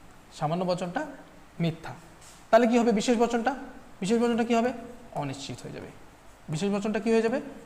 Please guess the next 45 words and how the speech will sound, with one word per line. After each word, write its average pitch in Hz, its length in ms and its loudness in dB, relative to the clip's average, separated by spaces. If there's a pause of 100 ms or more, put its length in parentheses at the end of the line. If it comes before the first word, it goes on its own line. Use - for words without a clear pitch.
(140)
অনিশ্চিত। - 580 -10
বাস, 147 180 0 (680)
এই 214 140 10
যে 175 220 4 (460)
নিয়ম 165 220 2
ওখানে 165 220 0
অ্যাপ্লাই 160 240 2
করে 131 180 -2
দিলাম। - 180 -6 (420)
তারপরে 196 580 8 (320)
যদি 220 120 10
বিশেষ 196 440 8
বচনটি 147 380 2
যদি 117 160 -6
সত্য - 320 -10
হয়, 113 100 -10 (300)
বিশেষ 196 360 2
বচন 226 360 4
যদি 208 200 2
সত্য - 420 -4
হয়, 202 300 4 (680)
তাহলে 202 340 6 (220)
সামান্য 262 360 6
বচনটা 269 300 6
কী 262 140 2
হবে? 269 180 2 (340)
এই 170 80 2
যে 175 60 4
কোনো 214 200 6
কোনো 262 180 6
মানুষ 220 360 4
হয় 226 140 0 (120)
শিক্ষিত, 156 380 -2
এটা 170 220 -4
যদি 165 120 0
সত্য 175 320 -6
হয়, 156 100 -2
তাহলে 160 160 0 (120)
সকল 190 280 0
মানুষের 190 300 2
শিক্ষিত, 165 260 -2
এটা 175 160 -2
কী 240 160 -2
হয়ে 247 140 2
যাবে? 170 160 0